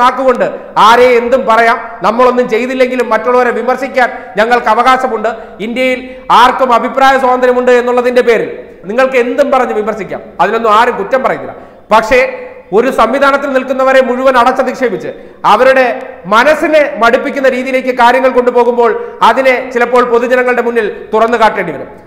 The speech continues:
അതുകൊണ്ട് തന്നെയാണ് ഡി വൈ എഫ് ഐ ഈ നാട്ടിൽ ചെയ്തിട്ടുള്ള നന്മ പ്രവർത്തനങ്ങൾ അത് സമൂഹം കാണാതെ പോകരുത്. ഈ ഒറ്റപ്പെട്ട സംഭവത്തിന്റെ മറവിൽ ചില കാപാലികന്മാരായിട്ടുള്ള വ്യക്തികൾ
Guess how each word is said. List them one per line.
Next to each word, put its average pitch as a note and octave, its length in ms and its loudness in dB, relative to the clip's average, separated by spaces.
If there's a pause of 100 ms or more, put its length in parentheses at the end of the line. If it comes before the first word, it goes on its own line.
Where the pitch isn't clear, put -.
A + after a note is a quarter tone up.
(120)
അതുകൊണ്ട് B3 380 4
തന്നെയാണ് A#3 340 0 (340)
ഡി A3+ 100 -4 (100)
വൈ C4+ 160 6
എഫ് C4+ 140 2
ഐ C4+ 40 -2 (100)
ഈ - 100 -6
നാട്ടിൽ B3 320 -2
ചെയ്തിട്ടുള്ള B3 460 0
നന്മ B3 260 0
പ്രവർത്തനങ്ങൾ G3+ 460 -2 (380)
അത് A#3 120 2 (260)
സമൂഹം A#3 420 2
കാണാതെ A#3 420 4
പോകരുത്. G3+ 320 -2 (400)
ഈ A3+ 40 -4 (140)
ഒറ്റപ്പെട്ട C4+ 380 0 (140)
സംഭവത്തിന്റെ B3+ 440 2 (100)
മറവിൽ A#3 280 2 (460)
ചില A#3+ 160 0 (420)
കാപാലികന്മാരായിട്ടുള്ള C4 1040 4
വ്യക്തികൾ G#3+ 300 -4